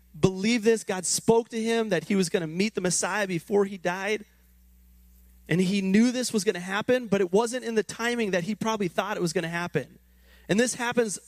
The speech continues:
throughout Scripture all the time, where people were waiting oftentimes a very long time. And I get it, in our world, it's,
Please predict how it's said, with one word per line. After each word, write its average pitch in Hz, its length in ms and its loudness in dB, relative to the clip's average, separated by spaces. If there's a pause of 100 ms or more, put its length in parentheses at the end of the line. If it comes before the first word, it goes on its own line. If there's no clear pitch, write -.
(160)
throughout 214 420 2
Scripture 208 400 -4
all 220 240 2
the 220 80 -4
time, 214 460 -4 (1120)
where 190 140 4
people 233 320 -2
were 208 160 6
waiting 196 540 0
oftentimes 202 680 -4 (220)
a 190 80 2
very 220 480 0
long 220 340 -2
time. 226 480 -4 (1400)
And 170 80 2
I 190 80 2
get 247 280 0
it, 214 80 6
in 185 120 -2
our 220 280 2
world, 208 580 4
it's, - 300 -4